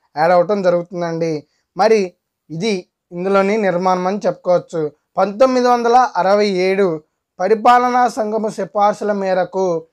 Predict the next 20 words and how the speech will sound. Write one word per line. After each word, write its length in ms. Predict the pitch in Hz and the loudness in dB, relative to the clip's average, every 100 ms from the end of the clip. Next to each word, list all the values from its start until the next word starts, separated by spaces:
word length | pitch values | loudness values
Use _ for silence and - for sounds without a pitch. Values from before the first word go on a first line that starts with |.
| _ _ _ - | _ _ _ -12
ఈ 60 | 170 - | -10 -4
క్రింది 360 | 202 226 269 262 | -2 0 0 0
సభ్యులను 520 | 247 220 190 220 220 202 | 0 0 2 2 2 0
కూడా 320 | 202 196 214 214 | -2 2 2 2
చేర్చుకున్నారు. 720 | 190 175 190 180 175 170 165 165 | -4 -4 -8 -8 -4 -2 0 0
ఎప్పుడు? 260 | 269 240 240 240 233 _ _ _ - | 0 0 0 0 -2 _ _ _ -6
పంతొమ్మిది 500 | 160 170 208 226 226 226 | -4 -2 0 0 2 2
వందల 280 | 220 220 220 175 175 214 _ _ _ - | 2 4 4 4 2 -2 _ _ _ -12
యాభై 460 | 165 160 170 208 208 | -4 0 2 2 0
రెండు 200 | 185 180 | -2 -2
నుండి 420 | 196 196 196 190 190 156 165 - _ _ _ - | -2 -2 -2 0 0 -4 -8 -16 _ _ _ -6
పంతొమ్మిది 500 | 170 180 220 226 220 | -6 -2 -2 0 0
వందల 300 | 214 208 208 | 0 2 4
అరవై 340 | 180 175 196 190 160 170 | 4 2 -2 -4 -4 -2
ఏడు 120 | 196 | 0
వరకు 480 | 196 180 180 185 185 156 - - - _ _ _ _ | 2 2 0 -4 -4 -6 -10 -20 -20 _ _ _ _
ఫస్ట్లో 320 | 175 160 247 247 | -14 -8 0 2
ఎవరైతే 340 | 240 233 208 214 | 4 2 2 0
ఉన్నారో 300 | 208 202 202 220 | 0 0 0 2
వాళ్ళే 400 | 180 180 202 | 4 4 4